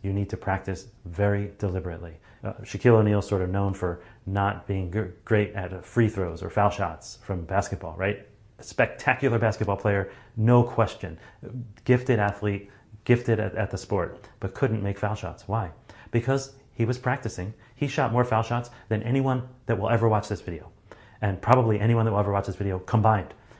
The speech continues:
He shot more foul shots. But why? Just by shooting more foul shots doesn't make you better at them. It's the technique. It's how. What I'm suggesting to you is to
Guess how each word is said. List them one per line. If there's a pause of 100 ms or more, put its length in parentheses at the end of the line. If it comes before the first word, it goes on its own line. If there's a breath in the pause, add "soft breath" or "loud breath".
(120)
He
shot
more
foul
shots. (200 loud breath)
But
why? (120)
Just
by
shooting
more
foul
shots
doesn't
make
you
better
at
them. (340 loud breath)
It's
the
technique. (140)
It's
how. (360 loud breath)
What
I'm
suggesting
to
you (220 loud breath)
is
to